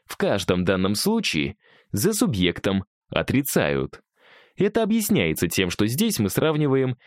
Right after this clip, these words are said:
несоизмеримые величины, поскольку данная проблема переносит нас в такую область, которая упраздняет время и всё-таки употребляет временные определения.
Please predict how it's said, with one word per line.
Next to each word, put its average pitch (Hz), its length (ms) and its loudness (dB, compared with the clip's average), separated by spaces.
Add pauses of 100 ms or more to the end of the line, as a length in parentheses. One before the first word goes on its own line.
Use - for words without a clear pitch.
(180)
несоизмеримые 196 880 2
величины, 85 540 0
поскольку 95 640 0 (140)
данная 85 520 0
проблема 117 600 -2 (440)
переносит 202 500 0
нас 196 300 0
в - 60 -10
такую 240 560 0
область, 92 540 0
которая 175 560 0 (320)
упраздняет 143 840 0
время 82 520 0 (360)
и 127 80 -4
всё-таки 208 560 0 (260)
употребляет 156 840 2
временные 90 500 2
определения. 78 840 -2